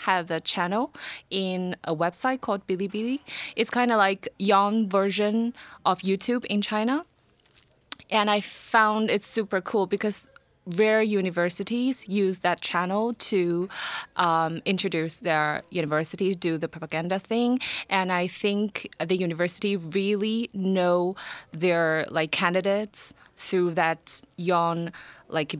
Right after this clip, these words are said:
Bilibili website. It's kinda, it's kinda cool. So I choose this university, and I think it's,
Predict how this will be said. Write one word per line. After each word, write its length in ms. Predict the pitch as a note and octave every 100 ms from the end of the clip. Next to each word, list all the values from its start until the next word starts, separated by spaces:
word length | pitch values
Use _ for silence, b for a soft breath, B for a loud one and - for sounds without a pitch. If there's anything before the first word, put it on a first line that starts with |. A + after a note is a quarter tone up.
| -
Bilibili 440 | E3 E3 D#3+ D#3+
website. 560 | D#3+ D#3+ - F#3 G3 G3+
It's 180 | - E3+
kinda, 520 | - F3 E3 D#3 D3+ -
it's 140 | E3 -
kinda 200 | E3 D#3
cool. 420 | - F3+ F3+ C#4 B -
So 160 | F#3+
I 80 | D#3+
choose 280 | - E3 D#3+
this 200 | D#3+ -
university, 640 | D#3 D3 C#3+ D3+ - F#3+
and 240 | E3+ D#3 - _ _ _ _ -
I 100 | D#3
think 240 | E3 D#3+
it's, 280 | E3 - -